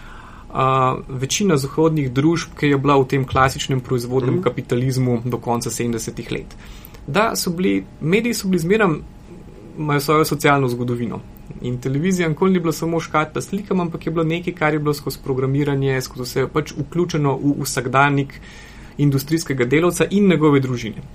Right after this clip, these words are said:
Speaker 1: Na podoben način radi, na podoben način časopisi. Če je bilo toliko pa toliko ljudi, katerim so bili časopisi takrat namenjeni, v državnih službah, a, če so imeli
Speaker 2: Tako je.
Speaker 1: možnost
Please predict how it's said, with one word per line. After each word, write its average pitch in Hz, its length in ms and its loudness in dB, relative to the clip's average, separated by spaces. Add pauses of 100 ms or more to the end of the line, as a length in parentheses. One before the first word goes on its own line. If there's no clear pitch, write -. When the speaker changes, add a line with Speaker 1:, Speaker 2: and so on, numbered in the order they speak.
(600)
Speaker 1:
Na 165 140 0
podoben 175 380 2
način 151 280 -2
radi, 190 260 2
na 214 100 0
podoben 165 360 -2
način 151 240 -6
časopisi. - 480 -10 (140)
Če - 180 -2
je 214 100 4
bilo 127 120 0
toliko 190 220 -2
pa 165 80 -4
toliko 170 220 -6
ljudi, 131 180 -2
katerim 196 380 4
so 185 120 -2
bili 135 160 -4
časopisi - 380 -14
takrat 135 240 -8
namenjeni, 175 500 0 (680)
v 170 120 -4
državnih 135 440 0
službah, 202 420 2 (800)
a, 147 220 2
če 147 180 -4
so - 120 -2
imeli 156 160 4
Speaker 2:
Tako 151 100 6
je. 156 80 8
Speaker 1:
možnost 139 600 2